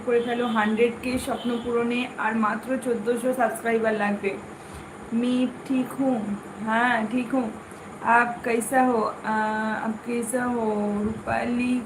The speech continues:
কই, কই। অনেক ভালোবাসা তোমাকেও বৃষ্টি রয়।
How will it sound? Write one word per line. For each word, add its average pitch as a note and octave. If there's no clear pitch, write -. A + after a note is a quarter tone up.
কই, A3
কই। A3+
অনেক B3
ভালোবাসা A#3
তোমাকেও A3+
বৃষ্টি A3+
রয়। A3+